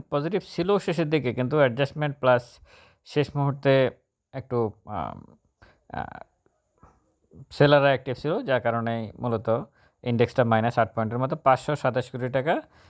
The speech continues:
এটা, আহ, ছয়শো ছত্রিশ কোটি টাকা গতকাল, তার আগের দিন ছয়শো পঁয়ত্রিশ কোটি টাকা, আজকে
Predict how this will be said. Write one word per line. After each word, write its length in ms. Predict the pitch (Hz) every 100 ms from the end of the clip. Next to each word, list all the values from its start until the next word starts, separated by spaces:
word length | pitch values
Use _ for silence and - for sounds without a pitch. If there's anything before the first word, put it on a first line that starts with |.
| _ _
এটা, 300 | - 170 185 175 170 160 143 - _ _ _ _ _ _ _ _ _ _ _ _ _ _ _ _ - -
আহ, 360 | - - - - - _ _ 104 -
ছয়শো 640 | 156 156 - 190 185 170 160
ছত্রিশ 360 | 156 - 156 -
কোটি 180 | 143 147
টাকা 200 | 143 139
গতকাল, 600 | 135 127 - 131 127 123
তার 200 | 127 123
আগের 320 | 120 123 120
দিন 140 | 127
ছয়শো 280 | - 123 120
পঁয়ত্রিশ 380 | 120 117 117 -
কোটি 200 | 120 113
টাকা, 380 | 117 107 113 - _ - - _
আজকে 460 | - 120 - 123 120